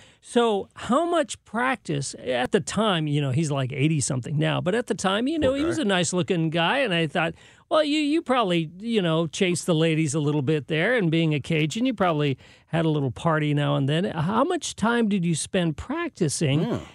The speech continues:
Speaker 1: and how much did it affect your social life? And he said, "The most interesting thing," he says, "I never practiced."
Speaker 2: What?
Speaker 1: He said,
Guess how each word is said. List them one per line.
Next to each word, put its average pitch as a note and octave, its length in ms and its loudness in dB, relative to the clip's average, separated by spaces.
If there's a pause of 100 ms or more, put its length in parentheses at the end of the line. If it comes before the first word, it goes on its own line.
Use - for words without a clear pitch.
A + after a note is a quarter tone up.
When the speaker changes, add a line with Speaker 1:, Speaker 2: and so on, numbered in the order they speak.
(120)
Speaker 1:
and E3+ 300 2
how G#3+ 160 0
much A3 300 0
did F3+ 200 0
it E3 160 0
affect E3 380 -2
your D#3+ 80 2
social A3 460 0
life? B2 320 -2 (240)
And F3+ 100 4
he B3 80 2
said, G#3 180 0
"The F3+ 60 0
most F3+ 260 0
interesting F#3 540 0
thing," G3 200 0
he E3+ 40 2
says, C#3+ 300 -2 (160)
"I G3 80 2
never C4+ 200 2
practiced." E3+ 640 -4
Speaker 2:
What? G3+ 360 0 (640)
Speaker 1:
He A3+ 100 -2
said, G#3+ 200 0